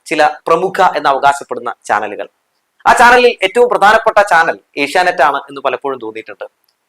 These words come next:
ഇപ്പൊ തന്നെ പി പി ദിവ്യക്കെതിരെ എന്തൊക്കെ രീതിയിലുള്ള വ്യാജ പ്രചരണങ്ങളാണ് ഏഷ്യാനെറ്റ് ന്യൂസ് നടത്തിയിട്ടുള്ളത്. എ ഡി എം നവീൻ ബാബു ആത്മഹത്യ ചെയ്ത സംഭവവുമായി ബന്ധപ്പെട്ടുകൊണ്ട്,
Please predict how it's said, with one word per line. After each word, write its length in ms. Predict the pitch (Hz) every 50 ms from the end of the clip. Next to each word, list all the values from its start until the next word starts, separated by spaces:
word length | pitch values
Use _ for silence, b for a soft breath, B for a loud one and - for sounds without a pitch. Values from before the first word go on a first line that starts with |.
| _ _ _ -
ഇപ്പൊ 140 | - 226 240 247
തന്നെ 240 | 233 220 214 - - _ _ _ _
പി 260 | - 208 226 240 240 -
പി 60 | 254 240
ദിവ്യക്കെതിരെ 680 | 175 185 160 151 185 190 185 175 131 131 120 113 107 - _ _ _ _ _ _ _ _ _ _ _ _ _ _ _ _ _ _ _ -
എന്തൊക്കെ 500 | 202 208 208 254 262 247 285 277 - 254
രീതിയിലുള്ള 340 | 226 214 202 196 190 185 175
വ്യാജ 460 | 165 160 156 156 151 160 175 - 190 - _
പ്രചരണങ്ങളാണ് 680 | - 147 - - 160 170 170 160 147 131 117 110 113 110 _ _ _ _ _ _ _ _ -
ഏഷ്യാനെറ്റ് 500 | 156 175 202 - - 220 202 190 175 151
ന്യൂസ് 260 | 143 143 131 - -
നടത്തിയിട്ടുള്ളത്. 540 | 135 123 - - 131 - - 107 101 - 85 _ _ _ _ _ _ _ _ _ _ _ _ _ _ _ _ _ - 170
എ 140 | 196 214 233
ഡി 60 | 247
എം 180 | 254 247 247 - - _
നവീൻ 300 | 185 185 185 190 226 233
ബാബു 260 | 226 226 220 214 202 208
ആത്മഹത്യ 440 | 185 180 180 - 226 214 - 220
ചെയ്ത 120 | 214 196 196
സംഭവവുമായി 480 | - 175 165 - 185 196 190 190 185
ബന്ധപ്പെട്ടുകൊണ്ട്, 640 | 175 156 156 - 180 - 160 - - 127 113 107 -